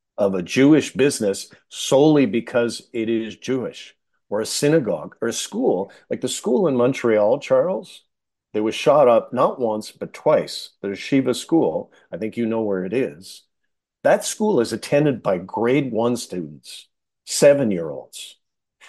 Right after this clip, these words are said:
Like, you know, pardon my French, like, what the fuck is going on in this country that our political representatives are not motivated to do something about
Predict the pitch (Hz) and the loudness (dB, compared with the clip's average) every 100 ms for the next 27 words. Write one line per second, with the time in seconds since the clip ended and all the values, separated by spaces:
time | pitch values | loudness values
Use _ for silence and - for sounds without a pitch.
0 | - _ 110 117 - - _ _ _ _ | -20 _ 2 2 0 -16 _ _ _ _
1 | 135 120 110 107 - - - - - - | -4 -2 -2 -2 -6 -18 -16 -16 -16 -2
2 | 127 123 131 104 92 - 123 90 - - | 2 2 2 2 0 0 0 0 -8 -14
3 | _ _ - 120 - 185 - 262 - - | _ _ -10 -10 -2 -2 2 0 0 -4
4 | - 127 - - 123 110 127 117 113 117 | 0 0 0 -2 -2 0 2 2 2 2
5 | 147 127 101 110 107 - 143 170 - 78 | 2 2 0 -4 -6 -6 -4 -4 -6 -12
6 | 71 101 _ - _ 127 110 - - 147 | -12 -16 _ -20 _ 2 2 0 2 6
7 | 175 220 131 113 110 104 104 95 123 127 | 6 4 2 2 2 0 -2 2 2 2
8 | 85 85 92 - 117 117 151 143 127 151 | -2 -8 -14 -6 -2 0 0 2 2 4
9 | 147 110 104 107 92 104 107 110 135 147 | 2 2 -2 -4 -6 -6 -4 -2 0 0
10 | 143 110 98 104 107 110 | -2 -6 -4 -2 -2 -4